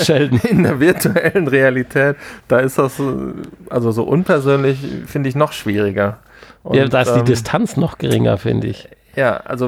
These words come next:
Speaker 1: Die gefühlte.
Speaker 2: ma-, manche finden das ja ganz gut, wenn man den anderen vielleicht nicht kennt und nicht sieht, und, äh, um Leute kennenzulernen. Aber, ähm,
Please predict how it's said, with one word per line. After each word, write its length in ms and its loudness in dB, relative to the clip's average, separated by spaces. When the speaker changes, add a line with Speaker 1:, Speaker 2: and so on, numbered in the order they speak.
Speaker 1:
Die 120 -4
gefühlte. 460 2
Speaker 2:
ma-, 240 2
manche 760 0
finden 260 -4
das 200 -2
ja 300 0
ganz 440 -6
gut, 280 -2
wenn 100 0
man 140 0
den 120 2
anderen 300 0
vielleicht 300 -4
nicht 160 -4
kennt 320 0
und 120 -4
nicht 160 -2
sieht, 600 -4
und, 360 -4
äh, 40 -8
um 360 -4
Leute 240 2
kennenzulernen. 920 0
Aber, 840 2
ähm, 440 -2